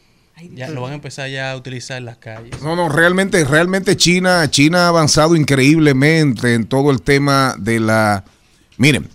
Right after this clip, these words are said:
Speaker 3: eh, la realidad es, China lleva la delantera junto con países europeos, pero China realmente ha marcado una pauta muy fuerte con todo lo que es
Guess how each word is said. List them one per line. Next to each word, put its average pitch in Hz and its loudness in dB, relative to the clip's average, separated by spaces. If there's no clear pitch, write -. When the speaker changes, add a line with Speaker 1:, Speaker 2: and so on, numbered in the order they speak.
Speaker 3:
eh, 131 2
la 160 4
realidad 170 4
es, 180 4
China 196 4
lleva 185 4
la 175 2
delantera 156 2
junto 131 0
con 127 0
países 139 2
europeos, 113 0
pero 107 0
China 139 2
realmente 139 0
ha 127 0
marcado 123 -2
una 120 -2
pauta 117 -4
muy 120 0
fuerte 110 -4
con 117 -4
todo 135 2
lo 131 0
que 123 0
es 135 -2